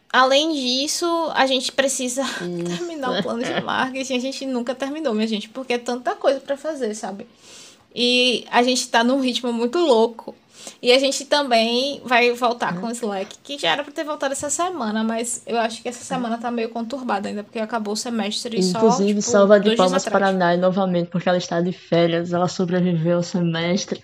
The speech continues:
Speaker 2: Parabéns, Nai.
Speaker 1: Uhul! Sobrevivi! E tem uma
Speaker 2: Isso.
Speaker 1: embalagem pra contar a história. <laughs> A gente, durante o semestre, fez a embalagem.
Speaker 2: Ficou
Speaker 1: A
Speaker 2: massa.
Speaker 1: embalagem ficou bem legal. A do e-commerce a gente só vai precisar rever, né, boy? Se a gente já consegue com
Speaker 2: É.
Speaker 1: aquela legal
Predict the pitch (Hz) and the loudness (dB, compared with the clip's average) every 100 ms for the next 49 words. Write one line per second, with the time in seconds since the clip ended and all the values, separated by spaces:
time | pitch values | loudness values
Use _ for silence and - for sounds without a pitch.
0 | - 175 180 160 170 180 190 175 180 - | 2 2 2 -2 -2 -2 -2 -4 -4 -2
1 | 427 - 466 539 571 571 554 539 - - | -2 0 4 6 8 8 6 4 -6 -18
2 | - 294 254 269 285 294 254 269 285 294 | -12 -10 -8 -8 -8 -14 -8 -6 -4 -4
3 | 294 294 285 - 262 190 240 - 220 233 | -6 -6 -10 -8 -2 2 4 4 4 4
4 | 233 233 247 202 214 214 226 226 226 214 | 4 4 4 2 0 -2 -4 -6 -6 -4
5 | - - - - 285 - - 277 269 277 | -4 -6 -10 -12 -14 -16 -12 -8 -6 -6
6 | - - 277 - - 339 320 226 - 240 | -6 -8 -10 -14 -20 -14 -12 -6 4 4
7 | 262 254 254 262 240 247 247 247 247 262 | 4 0 -2 -6 -6 0 0 0 -2 -2
8 | 233 233 269 247 240 240 240 254 226 202 | -2 -4 -4 -4 -2 -4 -2 0 2 2
9 | 170 170 160 208 226 220 - 214 190 208 | 2 2 2 2 0 -4 -6 -6 -6 -6
10 | 370 247 180 190 - - - 233 226 339 | -4 0 0 -2 -8 -20 -2 2 2 2
11 | - 262 233 254 277 254 262 247 240 247 | 4 4 4 4 2 2 0 -2 -2 -4
12 | 240 233 240 359 262 208 208 240 214 208 | -2 0 0 0 0 0 -2 0 -2 -2
13 | 233 220 208 226 240 233 214 175 165 156 | -2 -2 -2 -2 -2 -2 -2 0 0 0
14 | 196 196 196 202 190 180 | -4 -4 -4 -4 -4 -4